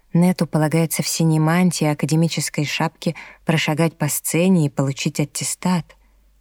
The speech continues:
Но вся семья на церемонию не пойдет.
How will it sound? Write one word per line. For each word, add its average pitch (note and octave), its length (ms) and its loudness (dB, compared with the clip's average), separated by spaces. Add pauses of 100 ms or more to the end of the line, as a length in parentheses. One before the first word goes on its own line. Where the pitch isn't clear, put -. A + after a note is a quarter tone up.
(500)
Но E3 80 2
вся G#3 240 0
семья F#3+ 500 4
на E3+ 120 2
церемонию D3+ 640 2
не C#3+ 100 0
пойдет. C#3 680 -4